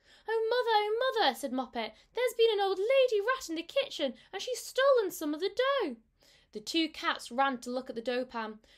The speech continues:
Sure enough, there were marks of little scratching fingers, and a lump of dough was gone. Which way did she go, Moppet? But Moppet had been too, too much frightened to peep out of the barrel again.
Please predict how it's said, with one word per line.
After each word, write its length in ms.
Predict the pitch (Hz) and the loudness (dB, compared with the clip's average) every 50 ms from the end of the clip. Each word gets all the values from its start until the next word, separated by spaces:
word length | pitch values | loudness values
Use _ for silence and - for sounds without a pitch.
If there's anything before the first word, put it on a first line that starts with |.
| _ | _
Sure 360 | _ - - - 262 254 262 294 | _ -10 -4 0 2 4 4 4
enough, 320 | 294 285 269 277 277 - _ _ _ _ _ | 6 6 6 4 4 -2 _ _ _ _ _
there 140 | - 226 220 | -4 -2 0
were 100 | 220 226 | 0 2
marks 460 | 233 240 262 262 262 254 220 220 - | 2 2 4 4 4 2 2 -2 -6
of 100 | 233 208 | -10 -8
little 200 | 220 254 247 294 | -6 -6 -6 -6
scratching 520 | - - - 277 269 - - - 285 285 277 | -6 -6 -4 -4 -4 -4 -6 -6 -6 -6 -6
fingers, 440 | - 311 294 277 269 240 233 220 | -6 -4 -4 -4 -2 -4 -4 -4
and 120 | 233 233 226 | -4 -4 -2
a 80 | 226 | -2
lump 400 | 226 233 240 254 285 302 302 269 - | -2 -2 -2 0 0 0 0 0 -2
of 180 | 233 233 214 | -8 -8 -4
dough 180 | - 262 254 240 | -2 -2 -2 -2
was 180 | 226 214 220 - | -2 -4 -6 -6
gone. 340 | - 240 226 226 214 214 - _ _ _ _ _ _ _ - - - - - | -4 -4 -2 -2 -4 -6 -12 _ _ _ _ _ _ _ -20 -20 -20 -10 0
Which 200 | - 440 453 - | 2 2 4 4
way 80 | - 494 494 | 4 4 4
did 100 | 480 466 | 4 4
she 180 | 453 - 427 415 415 | 2 -2 -4 -2 0
go, 280 | - 523 571 554 466 | 2 4 6 6 6
Moppet? 440 | 359 294 233 - - 294 392 494 - - _ _ _ _ _ _ _ _ _ _ | 4 2 -2 -2 0 2 2 2 0 -4 _ _ _ _ _ _ _ _ _ _
But 120 | - - 190 | -12 -10 -8
Moppet 440 | 196 202 233 269 269 277 - 240 220 | -2 2 4 4 2 2 0 -8 -8
had 120 | 214 214 | -8 -6
been 180 | - 240 226 220 | -6 -6 -6 -6
too, 400 | - - 320 339 339 320 285 - _ _ _ _ _ _ _ _ | -6 -4 -4 -4 -4 -4 -8 -12 _ _ _ _ _ _ _ _
too 260 | - - 392 415 403 | -4 0 0 2 2
much 200 | 381 370 359 - | 0 -4 -4 -6
frightened 420 | - 330 311 277 269 - 233 214 - | -4 -2 -2 -2 -2 -2 -6 -14 -16
to 80 | - | -18
peep 280 | 233 - 302 311 285 285 | -12 -8 -6 -6 -6 -6
out 220 | 247 240 226 226 | -8 -10 -10 -10
of 80 | - 214 | -12 -12
the 60 | 226 | -10
barrel 320 | 226 240 240 233 233 226 | -6 -4 -4 -4 -4 -4
again. 380 | 226 220 220 214 214 220 220 220 | -6 -6 -6 -8 -8 -8 -10 -14